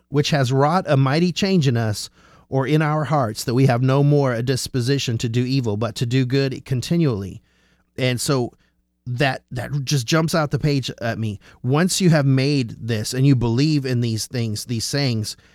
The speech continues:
and, and part of what convinces you and convicts you that it is true is because you no longer have that desire to do evil. And instead, there's a, a, a, a disposition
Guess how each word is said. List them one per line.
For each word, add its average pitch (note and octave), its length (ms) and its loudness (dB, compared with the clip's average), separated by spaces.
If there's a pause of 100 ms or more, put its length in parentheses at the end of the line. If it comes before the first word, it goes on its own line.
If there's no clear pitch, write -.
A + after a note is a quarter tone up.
(260)
and, C3 260 -2
and B2 240 -6
part C3+ 240 -2
of D3 80 0
what C#3+ 280 -2
convinces C3+ 720 0
you A#2+ 200 0
and A2+ 180 -2
convicts C3+ 520 0
you C3+ 100 0
that A#2 200 -2
it A2 120 -2
is A2+ 100 -6
true F3 240 0
is B2 120 0
because C#3 340 -2
you F3 80 0
no D#3 320 2
longer D#3+ 640 -2 (280)
have C#3+ 360 -2
that B2 180 -2
desire A#2 520 -2
to - 180 -8
do G#2+ 340 -4 (360)
evil. G#2+ 480 -4
And A#2 200 -4
instead, D3 380 -2
there's B2 180 -2
a, G#2+ 420 -4 (360)
a, A#2+ 40 -4
a, G#2+ 260 -2 (180)
a A#2 80 -4
disposition C#3 920 -2